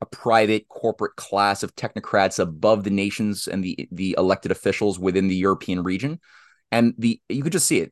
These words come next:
Just look at the, the trends towards financialization, speculation, debt-based, uh, money printing that is devoid of any, uh, connection to the real productive economy, which, just like in the case of Canada or the United States over that same period as nafta was brought online,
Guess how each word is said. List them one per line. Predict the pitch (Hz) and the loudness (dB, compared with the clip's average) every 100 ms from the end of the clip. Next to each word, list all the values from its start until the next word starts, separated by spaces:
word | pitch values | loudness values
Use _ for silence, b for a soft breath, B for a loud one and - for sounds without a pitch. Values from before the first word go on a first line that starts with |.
| 113 | -6
Just | 135 135 | -6 -4
look | 156 | -4
at | 143 | -4
the, | 123 104 | -6 -6
the | 110 | -10
trends | - 143 113 98 | -6 -2 -2 -2
towards | - 107 107 104 - | -4 -2 0 -2 -4
financialization, | 120 127 131 120 104 90 104 120 127 | -2 0 -2 0 -2 0 -4 -4 -6
speculation, | - - 127 135 131 135 156 160 - - 95 | -6 -4 -4 -2 -2 -4 -6 -10 -14 -14 -2
debt-based, | 123 127 127 120 117 - - B B B - | 2 2 2 2 2 0 -8 B B B 2
uh, | 104 104 98 | 6 6 6
money | 104 147 151 | 4 2 -2
printing | - 107 113 110 - | -6 -4 -2 -2 0
that | 117 117 | 4 6
is | 117 101 | 4 2
devoid | 120 117 107 101 143 151 | -2 0 0 0 0 2
of | 123 | 0
any, | 120 104 _ _ - | -2 -4 _ _ 0
uh, | 101 98 95 95 - - | 2 4 2 0 -4 -12
connection | 113 123 - - 92 90 - | -6 -6 -6 -4 -4 -4 -4
to | 123 | 0
the | 113 107 | 2 2
real | 98 120 | 2 2
productive | 113 110 98 104 | 2 0 -2 -4
economy, | 92 - 135 113 98 | -8 0 0 2 0
which, | 92 101 - b b _ | -2 -4 -8 b b _
just | 101 151 | -6 -2
like | 160 143 | -2 -2
in | 135 | -4
the | |
case | - 131 123 | -4 -6 -6
of | - | -8
Canada | 123 123 123 | -4 0 2
or | 127 | 2
the | 101 | 2
United | 98 95 92 | 0 -2 -4
States | - 113 113 | -4 -4 -2
over | 101 | -4
that | 95 - | -4 -4
same | - 117 117 | -4 -2 -2
period | - 120 120 | -2 -2 0
as | 87 | -2
nafta | 92 87 110 - | -2 -2 -2 -2
was | 113 95 | -6 -2
brought | 104 101 | 0 2
online, | 101 98 95 123 | 2 0 -2 -4